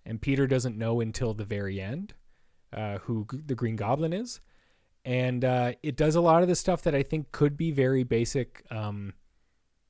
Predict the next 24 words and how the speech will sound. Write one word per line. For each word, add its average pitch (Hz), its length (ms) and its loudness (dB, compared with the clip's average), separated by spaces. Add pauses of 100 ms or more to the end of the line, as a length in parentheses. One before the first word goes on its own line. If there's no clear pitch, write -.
(180)
uh, 113 200 -4
exposition 127 720 -2 (720)
and 120 240 -4
very 117 640 2
just 120 220 -4
functional 123 400 0
and 120 100 -2
things 120 200 -2
like 123 160 0
that. 110 260 -2 (680)
But, 127 200 4
um, 117 420 0 (1400)
uh, 127 280 -2
it, 139 220 0
it, 135 240 -2
it 139 200 2
remains 135 460 2
dynamic. 127 600 2
It 123 80 -2
has 107 240 -4
tension. 143 500 -2
It 110 120 -4
has 101 220 -8
comedy. 135 840 0